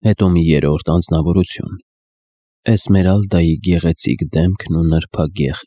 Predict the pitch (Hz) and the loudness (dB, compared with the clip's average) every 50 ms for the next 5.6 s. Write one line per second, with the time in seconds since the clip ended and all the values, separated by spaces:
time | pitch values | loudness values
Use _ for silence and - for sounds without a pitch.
0 | - - 92 85 - 57 - - - - - - - _ _ _ _ _ _ _ | -6 -4 -4 -2 -2 -4 -6 -8 -8 -10 -12 -12 -16 _ _ _ _ _ _ _
1 | _ _ _ _ _ _ _ _ _ _ _ _ _ _ _ _ _ - - 117 | _ _ _ _ _ _ _ _ _ _ _ _ _ _ _ _ _ 0 2 2
2 | 92 98 92 87 87 87 85 - 78 73 - - 87 90 85 73 82 78 76 78 | 4 4 4 2 2 2 2 2 0 0 0 0 0 0 0 0 0 0 0 2
3 | 80 78 78 76 85 71 - - 87 85 82 - - - 87 87 87 - - 71 | 0 0 0 0 0 0 0 2 2 2 2 0 -2 -2 -2 -2 -2 -2 -4 -4
4 | 73 - 78 76 73 69 82 80 - - - 92 87 - 85 85 82 - - - | -2 -2 -2 -2 -2 0 -2 -2 -2 -2 -2 -2 -2 -2 -2 -4 -4 -2 -2 0
5 | 87 87 82 - - - 85 - - - - | 0 0 0 0 -2 -6 -6 -4 -6 -6 -6